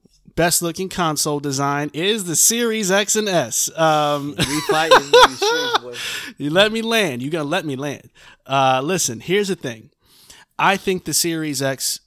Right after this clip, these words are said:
Speaker 1: is really, it's a sexy looking console, man. It's sleek. It is, it's just like you said, it's got that monolithic kind of appeal to it. It looks really good in the living room. Now, the problem that I have with it is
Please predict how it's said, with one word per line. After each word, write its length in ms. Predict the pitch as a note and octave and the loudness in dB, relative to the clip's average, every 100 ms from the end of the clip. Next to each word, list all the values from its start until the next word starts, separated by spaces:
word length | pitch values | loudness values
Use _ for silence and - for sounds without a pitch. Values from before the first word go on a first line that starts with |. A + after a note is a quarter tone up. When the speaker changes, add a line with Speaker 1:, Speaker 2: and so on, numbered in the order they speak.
| _ | _
Speaker 1:
is 540 | C#3 C3+ B2+ A#2+ A2+ - | -4 -2 -2 -4 -6 -8
really, 720 | B2+ C#3 D#3+ D#3 C#3+ C3+ B2 | -10 -6 -4 -2 -2 -4 -6
it's 260 | A#2+ D#3+ - | -4 -4 -2
a 60 | |
sexy 340 | - D3 - B2 | -2 -2 -4 -10
looking 240 | A#2 A#2 | -10 -12
console, 460 | B2+ A#2 C3 - E2+ | -14 -14 -12 -14 -12
man. 180 | A2+ | -16
It's 120 | G#2+ - | -12 -10
sleek. 520 | - E3+ F3 E3 - | -8 -8 -10 -10 -10
It 160 | C3+ B2+ | -8 -6
is, 240 | B2+ B2 | -6 -6
it's 220 | D3+ B2+ | -8 -12
just 240 | - F#3+ - | -8 -6 -4
like 220 | F3 - | -4 -4
you 40 | |
said, 220 | C#3 C#3+ | -6 -4
it's 120 | A#2 - | -6 -10
got 160 | B2+ | -10
that 120 | B2 | -8
monolithic 640 | A#2+ C#3+ D3+ C#3+ D3 C#3 C#3 | -6 -4 -2 -2 -6 -8 -10
kind 240 | D3+ C#3 | -8 -8
of 60 | A#2+ | -8
appeal 400 | A#2 D#3+ D#3+ D3+ | -8 -6 -4 -4
to 260 | - D#3+ | -4 -4
it. 240 | D3+ D3 - - - - - | -2 -2 -6 -20 -20 -16 -8
It 140 | D#3+ | -6
looks 380 | D3+ D3+ - A#2+ | -4 -4 -4 -6
really 480 | C3 D#3+ D#3+ D#3 D#3 | -10 -6 -4 -4 -4
good 220 | D3 D#3 | -2 -2
in 60 | |
the 80 | D3+ | -2
living 280 | D3+ D3+ C#3+ | -2 -2 -2
room. 220 | B2+ A#2 | -4 -6
Now, 160 | B2 C3 | -6 -6
the 80 | A#2+ | -8
problem 580 | - F3 G#3+ A3+ G#3 | -8 -2 0 0 -2
that 100 | G3 | -2
I 80 | F#3 | -4
have 340 | F3 F#3+ G3 F3+ | -4 -4 -4 -4
with 240 | F#3+ - | -6 -4
it 160 | F#3 F3 | -8 -6
is 520 | D#3 D3+ D3+ D3 | -4 -4 -4 -6